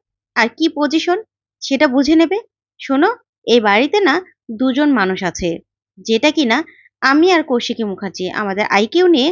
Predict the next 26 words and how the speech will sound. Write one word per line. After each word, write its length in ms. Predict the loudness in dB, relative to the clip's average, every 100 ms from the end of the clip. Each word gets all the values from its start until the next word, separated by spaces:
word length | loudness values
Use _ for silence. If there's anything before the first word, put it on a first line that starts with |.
| -4 -12 -20 -2
তোমার 260 | 2 4 2
কোনো 200 | 2 0
ধারণাই 500 | 0 0 0 2 0
নেই, 200 | -2 -4 -6 _ -6
বুঝতে 240 | -4 0
পেরেছো? 380 | 4 4 2 0 -2 -8 _ _ _ -4
আর 120 | -4
তোমার 260 | -4 -2 -2 -4 -12 -16
সব 260 | -4 2 2 2
কিছু 220 | -2 -2
খুব 200 | -4 -4 -4
শীঘ্রই 440 | -2 -4 0 0
আমি 180 | 2 0
ধরে 220 | -2 -4
ফেলবো, 320 | -4 -6 -6 -10 -12 _ _ _ _ _ _
তুমি 120 | -6 -4
ভাবতেও 400 | -4 -2 0 0
পারছো 300 | 0 -4 -6
না।" 140 | -6 -10 _ _ -2
এই 120 | 2
বলে 200 | 4 2
জগদ্ধাত্রী 440 | 4 2 0 0 0
ওখান 200 | 0 -4
থেকে 180 | -4 -4
চলে 220 | -4 -4
যায়। 220 | -4 -6